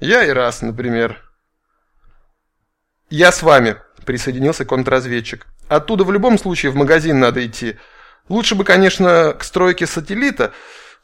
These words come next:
вот где все свежие новости скапливаются, но туда без грима нельзя". "Тогда уже в пятером идите", хмыкнул Медведь. "Пять стволов — это уже немало.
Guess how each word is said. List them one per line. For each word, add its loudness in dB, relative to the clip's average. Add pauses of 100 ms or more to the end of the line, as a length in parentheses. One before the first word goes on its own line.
(100)
вот 0
где -2
все -2
свежие -2
новости 2
скапливаются, -2 (100)
но 2
туда 0
без -2
грима 2
нельзя". 2 (1600)
"Тогда 0
уже 0
в -14
пятером 0
идите", -8 (160)
хмыкнул 0
Медведь. -4 (520)
"Пять 2
стволов — 0
это -6
уже -2
немало. 0